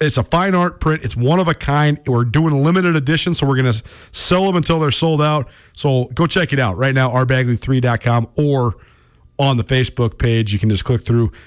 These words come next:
the link. We go now to Rangish Brothers R V phone line and welcome in,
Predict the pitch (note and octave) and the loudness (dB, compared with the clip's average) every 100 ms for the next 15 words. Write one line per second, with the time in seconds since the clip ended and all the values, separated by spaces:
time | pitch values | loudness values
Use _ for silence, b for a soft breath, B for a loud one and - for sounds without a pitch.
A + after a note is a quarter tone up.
0 | B - G2+ A2 - - - _ _ _ | B -2 0 0 -4 -12 -18 _ _ _
1 | b b b b b b b b - - | b b b b b b b b -18 -4
2 | A2 C3+ D3 E3+ C3+ C#3+ D3 - E3 D3 | -2 0 0 -2 0 -2 -2 -2 -2 0
3 | C#3 C3+ C#3+ C3+ C3+ - D3 F3+ E3+ A#2+ | 0 -2 -2 0 -2 -2 -2 -2 0 0
4 | A2 C3 B2+ C#3 C#3+ C#3 D3+ D3 | 0 2 2 0 -2 -2 -2 -2